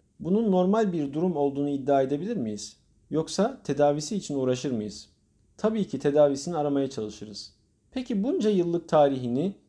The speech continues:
gelen ekini reddeden insanlara ne demeli? Bu kişilerin ya niyeti bozuktur ya da bazı psikolojik ve veya manevi rahatsızlıklardan mustariptirler. Bizim gelen ekten kastımız,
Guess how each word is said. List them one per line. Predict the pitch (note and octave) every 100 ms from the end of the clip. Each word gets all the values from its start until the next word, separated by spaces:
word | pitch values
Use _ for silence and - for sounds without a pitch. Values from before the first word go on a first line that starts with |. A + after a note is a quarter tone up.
| _
gelen | C3 D#3 F3+ G3+ -
ekini | C#3+ C#3 C#3 G#2+ - _ C3+
reddeden | F#3+ E3+ D3+ C3 A#2+
insanlara | C#3 D3 D#3 D3+ E3+
ne | F#3+ F#3+
demeli? | D3 A2+ G2+ F#2+ _ _ _ _ -
Bu | A3
kişilerin | A3+ G3 E3 C#3+ B2+ A#2
ya | E3+
niyeti | E3 C#3+ C#3 E3+
bozuktur | B2 G#2+ - D3+ G3 - _ _ _
ya | D3+ G3+ G#3+
da | G3
bazı | G3 G#3 E3+ D#3
psikolojik | - - C#3 B2 D3 G3 - _ _
ve | C3 C#3 D#3 A3 - _ _
veya | C#3 F#3+ G3+ C#3
manevi | B2+ C#3+ C#3+ D3 F#3
rahatsızlıklardan | D3 C#3 C3+ C3 B2+ - B2+ D3 D#3+
mustariptirler. | C#3 C#3+ D3 D3 - G#2+ G#2 - _ _ _ _ _ _ _ E3+
Bizim | G3 G3 C4 D#4+ G3
gelen | F#3 A3+ B3
ekten | F#3 - D3 C3
kastımız, | C3 C3+ C3+ B2+ C3+ G#3+ -